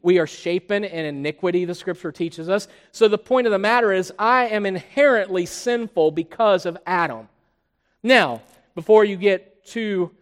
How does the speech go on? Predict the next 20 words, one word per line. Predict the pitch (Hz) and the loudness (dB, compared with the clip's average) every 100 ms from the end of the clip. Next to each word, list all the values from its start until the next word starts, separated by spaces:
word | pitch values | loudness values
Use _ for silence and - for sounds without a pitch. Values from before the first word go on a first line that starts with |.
| _ _ _ _ _ _ _ _ - | _ _ _ _ _ _ _ _ -4
anxious, | 208 240 - - 127 175 - 175 | 0 0 -4 -6 -4 -4 -8 -12
become | 160 202 196 | -8 -8 -6
too | 190 | -6
anxious | 190 185 175 - | -6 -6 -10 -10
to | 175 | -14
point | - 208 | -8 -8
your | 175 160 | -6 -8
finger | - 202 180 | -6 -4 -2
at | 160 | 2
Adam | 196 196 | 2 0
and | 160 160 | -2 -6
blame | 170 156 | -6 -6
him, | 175 247 190 165 - _ _ _ _ _ | -4 -2 -2 -6 -12 _ _ _ _ _
you'd | 185 285 | -2 4
have | 247 | 4
done | 202 220 | 4 0
the | 202 | -2
same | - 220 233 | -6 -4 0
exact | 208 214 208 214 | 2 4 2 2
thing. | 208 127 - | -2 -2 -8